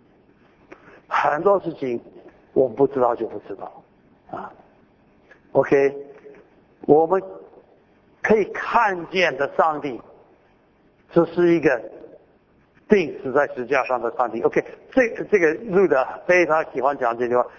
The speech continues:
The crucified God，The crucified God。我们所认识的上帝是被钉死在十字架上的上帝。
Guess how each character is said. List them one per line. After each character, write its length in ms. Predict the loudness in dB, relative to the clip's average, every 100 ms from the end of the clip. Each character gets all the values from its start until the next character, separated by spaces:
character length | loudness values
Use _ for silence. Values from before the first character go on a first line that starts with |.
| -2
The 80 | -2
crucified 760 | 2 2 2 0 0 0 0
God，The 1500 | -2 -2 -2 -4 -10 _ _ _ _ _ _ _ -20 -14 -2 0
crucified 760 | 2 2 2 0 2 0 0
God。 340 | -2 -2 -2 -2 -12 -20 -4
我 180 | 0 2
们 140 | 0 -2
所 260 | 2 2 2
认 180 | 0 -2
识 100 | -4
的 100 | -2 2
上 240 | 0 0
帝 160 | -6 -8 -2
是 160 | 0
被 440 | 0 0 2 2 0
钉 360 | 0 0 0 -6
死 120 | -2
在 200 | 0 0 -4
十 100 | -6
字 100 | -2
架 180 | 2 0
上 200 | 0 -2
的 120 | -2
上 400 | -2 -2 -2 -4
帝。 120 | -8